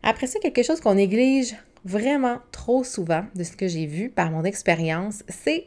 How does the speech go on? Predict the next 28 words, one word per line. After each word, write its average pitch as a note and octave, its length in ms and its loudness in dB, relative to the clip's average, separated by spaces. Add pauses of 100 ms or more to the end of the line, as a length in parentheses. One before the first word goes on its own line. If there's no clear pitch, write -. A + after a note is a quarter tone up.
(100)
la E3+ 160 -2
direction G#3 800 0
du F3+ 200 -4
trafic. - 500 -8 (760)
C'est - 140 2
beau A#3 240 4
d'avoir F#3 320 6
une E3+ 80 0
publicité A3+ 840 0
qui D#3 220 -4
est D3 100 -8
catchy, F#3+ 580 -2
comme F#3+ 180 2
on F3+ 140 2
dit, F#3+ 220 -4
donc E3+ 280 -2
que E3+ 60 -2
le D#3 200 0
visuel G3 420 2
est F#3 120 2
attrayant, F3 520 0
que E3+ 120 -6
le B2+ 140 -4
texte A3 380 2
est, E3+ 220 -4
est D#3+ 160 -6
super, E3+ 560 0
euh, D3 300 0